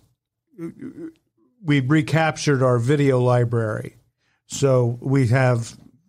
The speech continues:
I don't know, literally hundreds of, uh, beta tapes, and th-, there's gotta be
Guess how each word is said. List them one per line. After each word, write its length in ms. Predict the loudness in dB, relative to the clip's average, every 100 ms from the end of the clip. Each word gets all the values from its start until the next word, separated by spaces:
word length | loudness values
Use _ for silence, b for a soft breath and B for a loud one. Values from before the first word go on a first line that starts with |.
| -8
I 160 | -2
don't 160 | 0 -2
know, 220 | -4 -8 -2
literally 420 | 0 2 4 2
hundreds 760 | 2 2 2 2 2 0 -2 0
of, 420 | 0 0 -4 -20 _ -12
uh, 240 | -6 -6 -8
beta 400 | -4 2 2 2
tapes, 560 | 0 -4 -4 -8 -10 -6
and 360 | -6 -6 -10 B B B B B B -14 -10
th-, 120 | -4
there's 240 | 0 0
gotta 260 | 2 2 2
be 520 | 2 2 2 0 -4